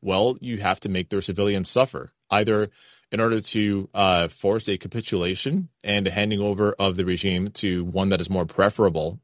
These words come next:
to the United States and U N aligned nations that approve of this, or that,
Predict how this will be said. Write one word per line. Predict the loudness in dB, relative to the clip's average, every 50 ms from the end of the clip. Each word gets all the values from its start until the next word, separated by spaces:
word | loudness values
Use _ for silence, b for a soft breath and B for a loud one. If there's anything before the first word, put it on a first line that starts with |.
| _ -6
to | -4 -2 0
the | 2
United | 2 0 0 -2 -4
States | -4 -4 -4 -4 -4 -6 -10 -12 -6
and | -2 -2 0 0 -2 -4 -4 -2
U | -2 0
N | 0 0
aligned | 0 0 0 0 -2 -2
nations | -4 -4 -4 -4 -2 0 2
that | 2 2 2 -2 -10
approve | -12 -4 0 2 2 2
of | 2 0
this, | -2 -2 -2 -2 -2 -4 -6 B B B B B B B B B _ 4
or | 6 8 8 6 4 2 0 -4 -6
that, | 0 2 2 2 2